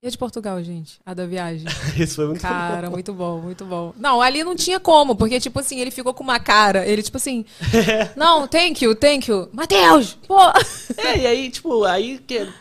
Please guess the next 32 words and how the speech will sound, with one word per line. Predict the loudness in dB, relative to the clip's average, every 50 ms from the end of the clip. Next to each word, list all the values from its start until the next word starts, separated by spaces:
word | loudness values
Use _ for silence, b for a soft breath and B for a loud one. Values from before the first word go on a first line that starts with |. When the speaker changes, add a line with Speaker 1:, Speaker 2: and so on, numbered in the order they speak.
| _ _
Speaker 2:
dá | -10 -8 -8 -6
pra | -4 -4 -4 -4
ver | -4 -4
mais | -4 -4 -4 -2
ainda | -2 -2 -4
que | -4 -6
não | -4 -2 -2
é | -2 -2
armado, | -2 -2 -2 -2 -2 -2 -2 -2
sabe? | -4 -4 -4
Porque | -6 -8 -6 -6
envolve | -6 -4 -2 -2 -2 0 -2
outras | -2 -4 -4 -6 -6
pessoas | -4 -4 -4 -2 -2 -2 -2 -2 -2
ali. | -4 -4 -4 -6 -6
E | -6
essas | -8 -8 -10 -10
outras | -10 -12 -12 -14 -12
pessoas, | -10 -10 -10 -8 -8 -8 -8
se | -8 -10
fosse | -8 -4 -4 -4 -4 -4
armado, | -6 -6 -4 -4 -2 -2 -2 -4 -6 -10 -16 b b b b b b b b b _ -6
poderiam | -2 -2 0 0 -2
me | -2 -2
dedurar, | -2 -2 0 0 2 2 2 0 0
né? | -4 -4
Falar, | -4 -2 -2 -2
"Não, | -2 -2
ó, | -2 -2 -2 -4 -6
tudo | -8 -8 -6 -6
armado." | -4 -2 -2 -2 -2 -2 -4 -6 -8 -10 -10 -10
Tipo | -10 -10 -6 -4 -2 -2 -2